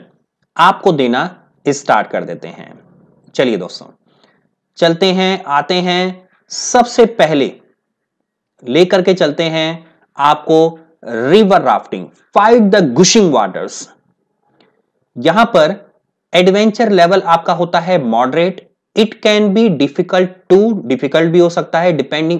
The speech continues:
on the current and weather condition। जैसे ही जितना नदी के अंदर पानी होता है, कौन से सीजन के अंदर जा रहे हैं, क्या है, वो सब डिपेंड करता है यहाँ के एडवेंचर लेवल पर। इसमें आपको क्या करना होता है,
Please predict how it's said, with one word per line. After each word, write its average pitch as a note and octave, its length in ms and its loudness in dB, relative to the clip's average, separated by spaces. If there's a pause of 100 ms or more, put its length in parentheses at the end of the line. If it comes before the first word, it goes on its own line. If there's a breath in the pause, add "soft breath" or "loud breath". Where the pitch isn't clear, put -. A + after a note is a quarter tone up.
(120)
on C#3+ 160 -2
the D3+ 160 -4
current E3+ 480 -2
and D3+ 240 -4
weather B2 300 -2
condition। G2+ 440 -10 (600 soft breath)
जैसे F#3 380 0
ही G#3+ 80 2
जितना F3+ 380 -2 (180)
नदी C#3+ 240 0
के E3+ 100 -4
अंदर D#3+ 200 -2
पानी B2+ 340 -2
होता D3 300 -4
है, D3 240 -6
कौन C3 260 -2
से D3 140 -2
सीजन C3 420 -4
के C3+ 100 -4
अंदर B2+ 260 -4
जा A#2 180 -2
रहे A#2 100 -4
हैं, B2 200 -10
क्या A#2+ 240 -4
है, B2 200 -8 (540 soft breath)
वो D3+ 220 4
सब G#3 240 0
डिपेंड F3+ 320 -2
करता E3 240 -4
है F3 160 -2
यहाँ C#3 300 -4
के D#3+ 260 -4
एडवेंचर B2+ 520 -4
लेवल A2+ 340 -2
पर। E3 280 0 (480 loud breath)
इसमें A#3 520 2
आपको G3 320 0
क्या G#3 220 2
करना F3+ 280 -2
होता D#3 260 -2
है, D#3 280 -4